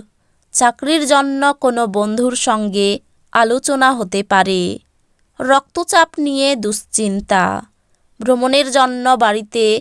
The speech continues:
আলোচনা হতে পারে। অর্থভাগ্য খুব খারাপ থাকবে না। পরিবারে বিবাদের আশঙ্কা রয়েছে।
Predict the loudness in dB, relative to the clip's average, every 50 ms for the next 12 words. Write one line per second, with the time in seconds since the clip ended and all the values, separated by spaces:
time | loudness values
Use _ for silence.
0 | _ _ _ _ _ _ _ 2 2 2 2 0 -2 -2 -4 -2 0 2 0 0
1 | 0 -4 -6 -4 -4 -4 -2 0 0 0 2 2 0 -2 -2 -4 -6 -8 -12 _
2 | _ _ _ _ _ _ _ _ _ _ _ 0 2 2 2 0 _ -8 -4 0
3 | 2 2 2 0 0 -2 -2 -2 _ -4 -6 -6 -6 -8 _ -16 -6 0 0 2
4 | 2 2 0 -2 -10 -6 -2 -2 -2 0 -2 -4 -2 0 0 0 0 -2 -4 -10
5 | _ _ _ _ _ _ _ _ _ _ _ _ _ -2 -2 0 0 0 2 2
6 | 2 4 2 0 0 0 0 2 2 2 4 4 2 2 0 -2 _ _ -4 -2
7 | -2 -2 -2 -4 -4 -2 0 0 0 2 0 0 0 0 0 0 0 0 0